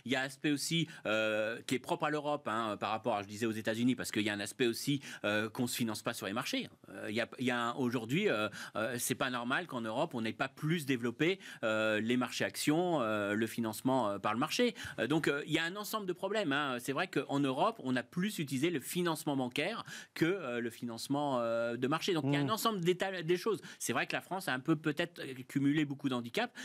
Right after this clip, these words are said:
Speaker 1: mais, euh, c'est vrai quand même dans beaucoup de pays. Mais, euh, c'est vrai que, euh, au-, cet outil en lui-même ne résoudra pas tous les problèmes. Mais c'est vrai que cette crise-là, il fallait une solution. Il faut aujourd'hui,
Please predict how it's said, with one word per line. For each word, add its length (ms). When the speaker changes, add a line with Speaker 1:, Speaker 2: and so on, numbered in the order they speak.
Speaker 1:
mais, 280
euh, 120
c'est 160
vrai 240
quand 120
même 140
dans 100
beaucoup 180
de 40
pays. 280
Mais, 380
euh, 180
c'est 180
vrai 220
que, 100
euh, 440
au-, 140
cet 440
outil 240
en 80
lui-même 320
ne 80
résoudra 480
pas 100
tous 140
les 80
problèmes. 380
Mais 180
c'est 140
vrai 140
que 240
cette 220
crise-là, 360
il 60
fallait 240
une 140
solution. 520
Il 100
faut 220
aujourd'hui, 520